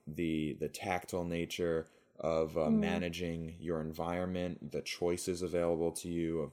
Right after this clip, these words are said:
Speaker 1: where you wanna place your pollution or take it off, um, the choices of those dice, the choices of when you want to add more workers to your worker pool versus do you wanna spend a lot on getting a lot of energy, um, all the different buildings you can get.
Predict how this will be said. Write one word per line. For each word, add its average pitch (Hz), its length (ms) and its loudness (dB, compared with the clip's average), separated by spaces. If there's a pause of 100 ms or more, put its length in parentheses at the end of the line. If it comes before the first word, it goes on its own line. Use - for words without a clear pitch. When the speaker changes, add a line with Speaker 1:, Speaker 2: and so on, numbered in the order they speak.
Speaker 1:
where 80 260 2
you 80 140 -2
wanna 78 220 -4
place 82 320 -4
your 80 100 -2
pollution 80 460 -4
or 69 80 -6
take 76 260 -6
it 80 80 -2
off, 82 340 0 (440)
um, 73 240 -4
the 78 100 0
choices - 380 -4
of 64 100 -10
those 71 180 -4
dice, 82 540 0 (320)
the 80 80 -4
choices 78 400 -2
of 76 200 0
when 80 280 -4
you 78 100 -2
want 78 300 -4
to 76 420 -2 (360)
add 80 280 0
more 73 200 -2
workers 92 640 4
to - 120 -4
your 90 140 2
worker 90 380 2
pool 87 640 0 (220)
versus 78 540 0
do 78 140 -8
you 73 100 -2
wanna 73 520 -2 (180)
spend 78 320 -4
a 76 40 0
lot 73 200 0
on 73 140 -4
getting 73 260 -4
a 71 80 -4
lot 62 140 -4
of - 80 -8
energy, 87 680 0 (340)
um, 73 380 -4 (380)
all 85 180 2
the 87 120 2
different 80 340 -4
buildings 85 460 0
you 80 100 -2
can 78 160 -4
get. 80 300 0